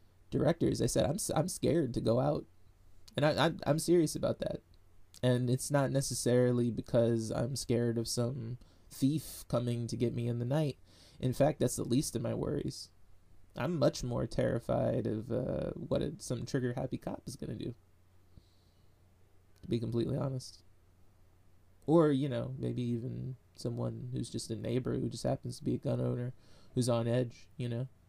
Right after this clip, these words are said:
'cause they think they see something. 'Cause all kinds of people have guns now.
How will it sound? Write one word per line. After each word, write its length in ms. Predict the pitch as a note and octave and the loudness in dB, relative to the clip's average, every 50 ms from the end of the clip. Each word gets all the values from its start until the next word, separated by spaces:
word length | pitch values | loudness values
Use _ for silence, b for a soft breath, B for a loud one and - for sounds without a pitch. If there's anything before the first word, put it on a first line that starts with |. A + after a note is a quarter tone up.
| - - - - | -20 -20 -6 -2
'cause 180 | - A#2+ A2+ | 0 0 2
they 100 | A2 A2 | 2 0
think 280 | A2 - - B2+ A#2+ - | 0 2 0 0 0 0
they 100 | - C3+ | 0 -2
see 200 | B2+ - B2 A#2+ | 0 0 -2 -2
something. 460 | A2+ - B2 A#2 A#2 - B2 B2 B2+ - - - - - - - - - - - b b b b b b b b b b | 0 -2 -2 -4 -4 -6 -8 -8 -8 -12 -16 -20 -20 -20 -20 -20 -20 -20 -20 -20 b b b b b b b b b b
'Cause 140 | b B2+ A#2 | b 4 6
all 140 | C3 C3+ B2+ | 8 8 8
kinds 260 | - B2+ A#2+ A#2 A2+ | 6 4 2 2 0
of 80 | A2+ - | -2 0
people 360 | - A#2 A2+ - A#2 A2+ A#2 | 0 0 0 0 0 0 0
have 200 | C3 B2 A#2 A#2+ | 0 -2 -4 -4
guns 280 | B2 A#2+ A#2 A#2+ A#2+ A#2+ | -2 -2 -2 -4 -4 -4
now. 240 | A#2 A#2 C3 C3+ | -4 -4 -4 -6